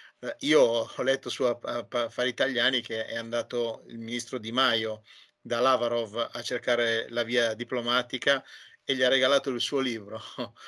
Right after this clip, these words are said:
per insegnargli a far politica, e anche l'ha mandato via. <laughs> Cioè alla fine della fiera queste cose qua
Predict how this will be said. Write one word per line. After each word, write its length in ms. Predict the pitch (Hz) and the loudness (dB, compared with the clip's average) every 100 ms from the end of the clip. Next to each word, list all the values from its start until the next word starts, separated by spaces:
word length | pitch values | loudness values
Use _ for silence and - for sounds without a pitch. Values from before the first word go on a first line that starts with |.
| - | -10
per 120 | - 131 | -2 0
insegnargli 480 | 135 147 139 170 | 2 0 2 4
a 60 | 156 | 2
far 200 | - 135 | 0 -4
politica, 640 | - 131 117 - 107 113 - | -2 -4 -4 -8 -10 -10 0
e 100 | 143 | 0
anche 300 | 151 202 175 | 2 0 -2
l'ha 80 | 165 | -4
mandato 420 | 127 131 123 131 | -4 -4 -4 -4
via. 280 | 127 123 104 | -4 -6 -8
<laughs> 440 | - - _ - - | -14 -16 _ -18 -6
Cioè 160 | - | -2
alla 120 | 123 120 | -2 -2
fine 200 | 131 123 | -4 -4
della 160 | 117 | -4
fiera 300 | 117 143 131 | 0 2 2
queste 280 | 113 120 127 | 0 -8 -6
cose 240 | 123 120 120 | -4 -2 0
qua 360 | 135 139 101 | 2 2 0